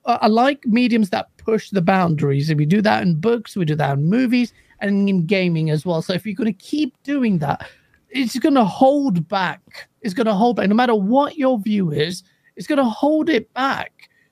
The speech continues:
So you, you're gonna hold the field back. It's just a m-, m-, it's a, ne-,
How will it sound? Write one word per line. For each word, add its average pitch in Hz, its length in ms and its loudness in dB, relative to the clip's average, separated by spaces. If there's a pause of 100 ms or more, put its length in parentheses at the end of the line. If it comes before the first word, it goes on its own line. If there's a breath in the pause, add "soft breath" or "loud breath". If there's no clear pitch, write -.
So 262 240 0
you, 254 360 0
you're 262 220 0
gonna 262 180 2
hold 262 400 2
the 220 120 0
field 254 400 -2
back. 254 340 -2
It's 202 120 -4
just 226 120 -8
a 240 40 4
m-, 208 280 0 (140)
m-, 220 220 -4 (440)
it's - 120 -8
a, 269 40 0
ne-, 247 300 2